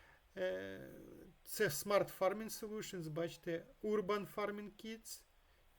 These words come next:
Ми з вами це вже дещо говорили про ці, що зараз тренд в містах і в квартирах вирощувати. Е, Supply Chain Innovation-, е, Innovations. Так. Е,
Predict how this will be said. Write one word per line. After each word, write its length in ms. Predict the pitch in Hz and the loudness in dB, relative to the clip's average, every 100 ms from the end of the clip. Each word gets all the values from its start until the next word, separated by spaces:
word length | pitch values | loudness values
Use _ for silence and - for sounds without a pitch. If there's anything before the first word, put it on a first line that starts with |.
| - | -12
Ми 220 | 214 220 | 0 2
з 60 | 180 | 4
вами 340 | 208 202 196 | 4 4 4
це 140 | - 190 | 2 2
вже 140 | 180 | 2
дещо 340 | 180 185 - | 4 2 2
говорили 360 | 170 190 196 170 | 2 4 6 6
про 160 | 147 151 | 2 -6
ці, 420 | - 165 160 151 - - - | -6 -4 -4 -6 -14 -20 -16
що 160 | - 165 | -10 0
зараз 260 | 156 160 147 | 4 4 2
тренд 440 | 170 165 160 147 | 6 6 6 -2
в 280 | 156 147 151 | -4 -2 0
містах 680 | 165 156 - 190 - - - - - - - - - | 0 0 4 4 4 -6 -20 -20 -20 -20 -20 -14 -4
і 120 | 165 | -4
в 320 | 147 - - | -4 -10 -14
квартирах 600 | - 175 151 226 190 156 | 0 2 6 6 6 4
вирощувати. 640 | 156 165 156 - 170 170 - - _ _ - - - - - - - _ | 0 0 -2 -4 -10 -14 -18 -20 _ _ -20 -20 -20 -20 -20 -20 -20 _
Е, 420 | 180 180 175 170 165 | -6 -2 -2 -2 -2
Supply 460 | 147 185 208 233 | -2 0 2 2
Chain 380 | 196 - 196 190 | 2 -2 -2 -2
Innovation-, 500 | 180 165 147 - - - - - | 0 0 -2 -8 -16 -18 -20 -20
е, 500 | 180 185 180 175 175 180 | -18 -14 -12 -10 -10 -8
Innovations. 720 | 180 175 170 147 175 160 - - _ _ | -4 -2 -2 -4 -8 -10 -16 -18 _ _
Так. 220 | - 190 - - - _ _ - - - - _ _ - _ | -6 -6 -8 -16 -20 _ _ -20 -20 -20 -20 _ _ -20 _
Е, 40 | - | -16